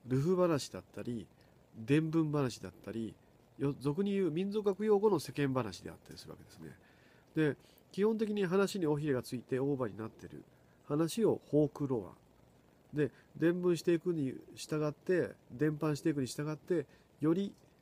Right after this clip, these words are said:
洗練されて面白くなっていくのをフォークロア、都市伝説というんですよ。だからそれが事実と違うとかですね、妄想だっていうと、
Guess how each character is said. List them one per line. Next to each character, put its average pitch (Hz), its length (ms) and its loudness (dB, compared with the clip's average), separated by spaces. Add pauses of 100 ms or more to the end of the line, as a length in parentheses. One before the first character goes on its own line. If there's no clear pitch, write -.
(440)
洗 170 280 -2
練 160 120 4
さ 160 120 -2
れ 147 60 0
て 151 80 -2
面 165 160 0
白 175 140 -2
く 160 60 -2
な 165 100 0
っ - 20 -2
て 180 120 -8
い 170 40 -2
く 214 100 -4
の 214 80 2
を 123 180 0
フ 143 120 6
ォ - 40 4
ー - 20 -4
ク 139 100 -6
ロ 120 160 0
ア、 85 60 -6
都 113 120 -10
市 123 140 -10
伝 131 140 0
説 143 180 -6
と 101 100 -12
い 92 40 -10
う - 20 -12
ん - 80 -16
で - 80 -20
す - 100 -18
よ。 - 60 -20 (460)
だ 170 80 0
か 147 40 4
ら 120 100 0
そ 151 120 -6
れ 175 80 0
が 175 100 0
事 143 160 -2
実 151 140 -2
と 107 100 -4
違 - 180 -10 (100)
う 117 60 -8
と - 80 -14
か - 80 -12
で 67 100 -14
す - 120 -18
ね、 95 120 -8
妄 131 240 0
想 139 180 -4
だ 131 100 -6
っ - 40 -10
て - 120 -20
い 95 100 -12
う 92 40 -14
と、 123 260 -8